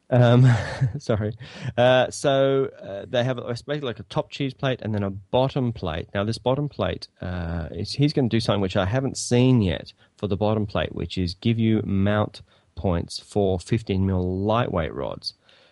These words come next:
'Cause just because of the depth, the, the height of the camera, the lightweight rods, I guess, which we're all used to with the, in the D S L R world, the rods actually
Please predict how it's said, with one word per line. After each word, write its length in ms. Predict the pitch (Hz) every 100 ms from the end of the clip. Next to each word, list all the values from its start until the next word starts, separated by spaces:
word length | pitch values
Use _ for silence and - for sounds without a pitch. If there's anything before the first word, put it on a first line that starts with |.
| _ -
'Cause 520 | 104 98 98 90 - 90
just 180 | 120 -
because 160 | 113
of 80 | 101
the 80 | 95
depth, 240 | 92 107 107
the, 400 | 101 92 92 87 -
the 340 | - 107 98
height 460 | 80 - 123 123 127
of 140 | 98
the 80 | 90
camera, 600 | 87 104 104 90 69 90 -
the 440 | 101 92 90 85 -
lightweight 640 | 87 92 104 107 95 -
rods, 260 | 85 80 82
I 60 |
guess, 200 | 80 82
which 140 | 98 -
we're 80 |
all 100 | 90
used 300 | 90 92 92 -
to 160 | 80 -
with 160 | 85 85 -
the, 180 | 85 85
in 120 | 87
the 40 |
D 160 | 82 92
S 160 | 87 -
L 140 | 95
R 160 | 95 98
world, 320 | 85 58 92
the 80 | 95
rods 320 | 101 95 92
actually 560 | 87 - 92 90 85